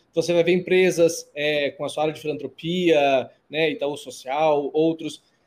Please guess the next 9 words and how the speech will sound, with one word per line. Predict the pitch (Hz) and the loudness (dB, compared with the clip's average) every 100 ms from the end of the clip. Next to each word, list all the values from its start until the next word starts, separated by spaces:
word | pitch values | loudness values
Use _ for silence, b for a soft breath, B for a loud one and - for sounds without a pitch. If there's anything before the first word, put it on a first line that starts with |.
| _ | _
tentando | 233 233 233 254 262 | 2 2 4 4 2
explicar | 208 262 285 - 254 - 170 185 - _ _ _ _ _ | 0 -4 -4 -6 -8 -4 -2 -2 -6 _ _ _ _ _
que | - | -2
mudança | 320 294 175 254 339 - | 0 2 2 2 0 -2
aquele | - 226 | -4 -6
dinheiro | 185 202 233 | -4 -2 -2
investido | 247 208 - 202 190 170 | -2 -4 -4 -6 -6 -6
num | 190 208 | -4 -2
terceiro, | 196 180 - 180 165 180 | -2 -6 -4 -2 -2 -4